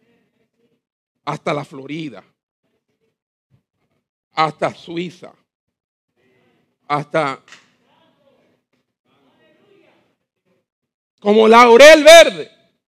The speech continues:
Y eso te impresiona, y eso te impacienta. No te impacientes a causa de los malignos,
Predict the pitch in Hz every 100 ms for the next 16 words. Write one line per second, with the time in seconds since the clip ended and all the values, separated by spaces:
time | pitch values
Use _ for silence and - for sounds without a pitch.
0 | _ _ _ _ _ _ _ _ _ _
1 | _ _ _ _ 185 254 262 214 170 _
2 | _ _ 202 202 - 185 - - 190 214
3 | 165 107 _ _ _ _ 160 180 254 277
4 | - 208 - _ 226 214 190 - 170 -
5 | 202 247 247 226 262 262 254 220 - 170
6 | - - 214 214 156 104 107 _ _ _
7 | _ _ _ _ _ _ _ 240 - -
8 | 262 262 - 254 208 202 170 175 190 160
9 | 208 202 139 117